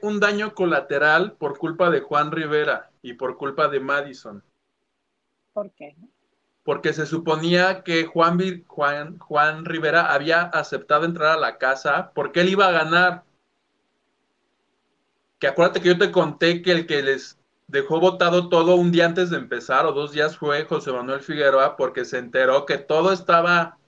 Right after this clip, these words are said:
Speaker 1: armado para que ganara Juan, pero a medio concurso,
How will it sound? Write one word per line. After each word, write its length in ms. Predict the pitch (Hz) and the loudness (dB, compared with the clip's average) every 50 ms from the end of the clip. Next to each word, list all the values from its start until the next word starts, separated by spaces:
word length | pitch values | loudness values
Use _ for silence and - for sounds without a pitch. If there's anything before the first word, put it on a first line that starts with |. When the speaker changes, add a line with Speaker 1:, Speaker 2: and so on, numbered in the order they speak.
| _ _ _ _ _ _ _ _ _ | _ _ _ _ _ _ _ _ _
Speaker 1:
armado 680 | 131 131 139 143 143 139 147 156 160 160 165 170 170 | -4 -2 0 0 0 0 2 4 4 4 4 4 2
para 120 | 170 143 - | 0 -2 -2
que 120 | 139 123 | -2 -2
ganara 400 | 123 123 123 131 135 139 143 143 | -2 -2 0 2 2 2 2 2
Juan, 340 | - - 151 147 156 175 170 | 0 0 0 2 2 2 2
pero 160 | 175 160 156 | 2 4 4
a 40 | 156 | 4
medio 340 | 170 185 214 240 254 254 - | 4 2 2 2 0 0 0
concurso, 840 | 160 139 135 127 - - 165 165 170 175 202 202 220 311 - - | -4 -4 -4 -6 -8 -8 -8 -8 -6 -4 -2 -2 -2 -4 -8 -14